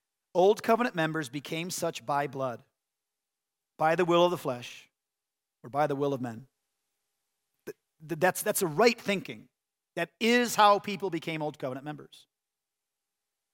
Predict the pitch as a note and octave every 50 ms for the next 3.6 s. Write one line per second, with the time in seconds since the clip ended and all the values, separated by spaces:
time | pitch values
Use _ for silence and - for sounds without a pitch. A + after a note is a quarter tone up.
0 | _ _ _ _ - - _ _ _ _ _ _ _ _ _ _ _ _ _ _
1 | _ _ _ _ _ _ _ _ _ _ _ _ _ _ _ _ _ - A2+ A2+
2 | C3 D#3+ - - D#3 D3+ D3+ D3+ - - D3+ C#3 C3+ C#3 C#3 C3+ B2+ - A#2+ B2+
3 | B2 A#2 - A#2+ A#2+ - - - - C#3+ C#3 A#2